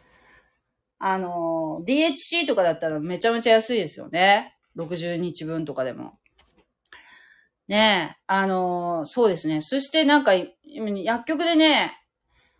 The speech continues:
ネイチャーメイド？ネイチャーメイドっていうそのサプリメントがあるじゃないですか、瓶に入ってる。あれがね、ざっくりなんかその在庫がないみたいな感じで、あの、スカスカだったから棚が。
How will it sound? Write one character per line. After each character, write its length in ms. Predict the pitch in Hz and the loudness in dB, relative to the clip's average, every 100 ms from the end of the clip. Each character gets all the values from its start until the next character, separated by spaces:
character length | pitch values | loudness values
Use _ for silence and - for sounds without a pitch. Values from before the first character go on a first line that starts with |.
| _ | _
ネ 180 | 226 302 | 4 4
イ 60 | |
チ 120 | 294 359 | 6 4
ャ 100 | 359 | 6
ー 20 | |
メ 220 | 370 330 | 2 0
イ 20 | |
ド？ 320 | 147 143 - _ | 0 -4 -6 _
ネ 160 | 247 311 | 2 2
イ 60 | |
チ 100 | 311 | 6
ャ 80 | 349 | 4
ー 40 | 349 | 4
メ 160 | 349 | 2
イ 20 | |
ド 140 | 311 233 | 2 0
っ 100 | - | 0
て 120 | 208 | 0
い 140 | 208 | 2
う 40 | 196 | 0
そ 120 | 190 | -6
の 80 | 185 | -4
サ 160 | 208 | -4
プ 100 | 208 | -2
リ 100 | 220 | -2
メ 200 | 220 202 | -2 -2
ン 140 | 190 - | -4 -4
ト 300 | 175 170 160 | -4 -2 0
が 100 | 185 | 4
あ 40 | |
る 60 | 240 | 4
じ 80 | 208 | 4
ゃ 20 | |
な 60 | 160 | -4
い 40 | |
で 40 | |
す 60 | 151 | -4
か、 80 | 156 | -6
瓶 200 | 180 175 | -6 -6
に 60 | |
入 100 | 165 | -6
っ 40 | 151 | -6
て 100 | 139 | -10
る。 160 | 143 - - - _ - | -16 -20 -20 -20 _ 2
あ 120 | 277 | 4
れ 100 | 349 | 6
が 140 | 339 | 6
ね、 340 | 339 277 185 - | 4 2 0 2
ざ 140 | 247 | 2
っ 160 | 247 - | 2 2
く 100 | 359 | 0
り 100 | 294 | 2
な 120 | 226 | 2
ん 160 | 214 196 | 0 -2
か 120 | 185 | -2
そ 120 | 196 | -2
の 80 | 185 | 0
在 260 | 220 247 | 4 4
庫 100 | 262 | 4
が 100 | 262 | 2
な 180 | 226 254 | 4 4
い 60 | 269 | 4
み 60 | |
た 100 | 220 | 2
い 20 | 180 | -2
な 100 | 170 | -2
感 220 | 165 165 | -4 -4
じ 80 | 165 | -4
で、 200 | 160 160 | -4 -4
あ 220 | 151 165 | -4 -4
の、 400 | 160 160 156 156 | -4 -4 -6 -8
ス 140 | - | -6
カ 180 | - 285 | 4 4
ス 80 | 285 | 6
カ 100 | 294 | 8
だ 100 | 294 | 8
っ 60 | |
た 120 | 277 170 | 4 0
か 80 | |
ら 60 | 160 | -2
棚 220 | 165 165 | -2 -8
が。 240 | 156 151 | -8 -12